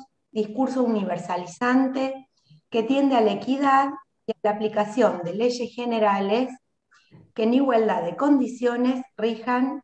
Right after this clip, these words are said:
a una sociedad dada. Y por el otro, el discurso psicoanalítico, que introduce lo singular, tomando en cuenta la dimensión inconsciente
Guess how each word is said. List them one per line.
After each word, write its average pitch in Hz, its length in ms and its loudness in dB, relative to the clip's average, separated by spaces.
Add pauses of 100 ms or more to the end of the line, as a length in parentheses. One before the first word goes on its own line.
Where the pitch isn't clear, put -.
(120)
a 202 80 0
una 208 260 0
sociedad 190 560 -2
dada. 147 480 -2 (1040)
Y 247 140 0
por 247 180 4
el 294 180 4
otro, 320 280 2
el 240 100 0
discurso 214 460 -4
psicoanalítico, 254 1160 0 (300)
que 277 80 -2
introduce 247 580 4
lo 180 140 -8
singular, 226 840 0 (1000)
tomando 262 440 2
en 226 80 -2
cuenta 233 300 2
la 208 120 4
dimensión 185 500 -4
inconsciente 190 1080 -2